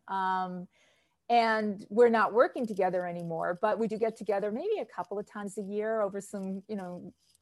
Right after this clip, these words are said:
we like the same sports teams and things like that. And for the first time with one of these friends, we just got to talking about, you know, building your financial foundation and things like that.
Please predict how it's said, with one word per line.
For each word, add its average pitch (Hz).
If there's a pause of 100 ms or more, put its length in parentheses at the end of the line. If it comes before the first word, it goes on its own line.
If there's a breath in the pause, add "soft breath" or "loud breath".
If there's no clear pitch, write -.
we 180
like 180
the 165
same 170
sports 190
teams 170
and 175
things 170
like 170
that. 185 (640 soft breath)
And 226
for 254
the 233
first 294
time 320
with 220
one 220
of 311
these 240
friends, 196
we 214 (160)
just 240
got 226
to 208
talking 214
about, 185 (500)
you 214
know, 185
building 202
your 175
financial 220
foundation 180
and 165
things 175
like 160
that. 175